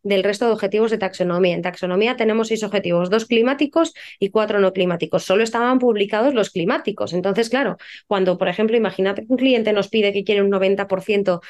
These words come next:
de proporción mínima de alineación con la taxonomía en los productos, eso no, no se podía hacer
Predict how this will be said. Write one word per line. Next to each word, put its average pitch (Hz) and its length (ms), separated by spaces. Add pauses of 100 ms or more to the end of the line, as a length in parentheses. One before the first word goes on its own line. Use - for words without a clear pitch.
(140)
de 202 160
proporción 202 480
mínima 190 360
de 165 60
alineación 185 420
con 190 120
la 180 100
taxonomía 190 480
en 190 60
los 185 120
productos, 202 400
eso 220 160
no, 233 100 (140)
no 220 140
se 226 100
podía 180 340
hacer 330 260